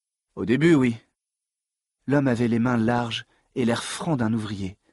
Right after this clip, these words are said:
mais un regard intelligent. « J'ai passé des années à apprendre auprès des compagnons. J'espérais que mon maître m'enverrait en apprentissage. » « Vous auriez été très âgé pour un apprenti. » « Je sais, messire.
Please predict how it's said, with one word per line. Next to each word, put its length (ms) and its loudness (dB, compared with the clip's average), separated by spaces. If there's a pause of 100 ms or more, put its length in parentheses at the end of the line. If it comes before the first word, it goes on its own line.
(240)
mais 220 -2
un 120 -2
regard 400 -2
intelligent. « 560 -4 (1000)
J'ai 220 -4
passé 320 2
des 220 2
années 360 4
à 140 4
apprendre 460 0
auprès 260 -2
des 100 -2
compagnons. 480 -2 (560)
J'espérais 500 0
que 120 -4
mon 180 2
maître 380 0
m'enverrait 380 -2
en 120 -2
apprentissage. » « 720 -4 (1200)
Vous 160 -2
auriez 180 4
été 240 2
très 320 0
âgé 260 2
pour 200 -2
un 80 2
apprenti. » « 500 -4 (680)
Je 120 -10
sais, 260 2
messire. 460 -4